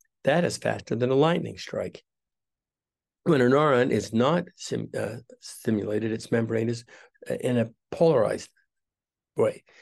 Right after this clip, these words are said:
which means that the electrical charge on the outside of the membrane is positive compared to the inside. So the electrical charge on the inside of the, uh, membrane is,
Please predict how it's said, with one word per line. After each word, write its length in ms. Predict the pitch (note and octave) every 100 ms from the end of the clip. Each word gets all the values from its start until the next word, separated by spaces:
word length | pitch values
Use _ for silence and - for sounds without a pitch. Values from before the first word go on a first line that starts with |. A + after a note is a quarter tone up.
| - -
which 240 | C#3 -
means 340 | C#3+ C3+ B2+ A#2
that 300 | A#2 A2+ A#2
the 100 | A2+
electrical 540 | G#2 C3 C3+ B2 B2
charge 420 | - B2+ A2+ A2
on 180 | - A2
the 200 | A2+ A#2+ -
outside 540 | C#3+ E3 - A#2+ G#2+
of 80 | G#2
the 160 | A2 G#2 -
membrane 420 | A#2 G#2 A#2 A2+ G#2+
is 160 | - - - - - _ _ _ -
positive 580 | - C#3+ E3+ A#2+ A2 -
compared 480 | A2+ - A2+ G#2+ -
to 100 | A#2
the 180 | A#2
inside. 500 | F3 F#3+ - - - _ - -
So 180 | - B2+
the 100 | A2+
electrical 460 | A2+ F3 F#3+ - A#2
charge 400 | - A#2 G#2+ G#2+
on 100 | G#2+
the 140 | A2+
inside 420 | F3 F3+ - A2
of 80 | G#2+
the, 460 | - - _ - A#2
uh, 40 |
membrane 500 | A2+ A2 G#2+ A2+ A2+
is, 340 | A2+ A2 G2+